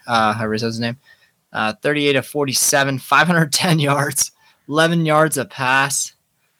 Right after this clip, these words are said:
four T Ds, zero picks. That's insane. Um, I wanted to see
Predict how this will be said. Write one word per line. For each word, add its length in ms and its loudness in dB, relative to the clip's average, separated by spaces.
four 260 -2
T 180 -2
Ds, 240 0
zero 220 0
picks. 340 -8
That's 160 -4
insane. 520 -2
Um, 460 -4
I 80 -2
wanted 260 0
to 80 -6
see 520 -2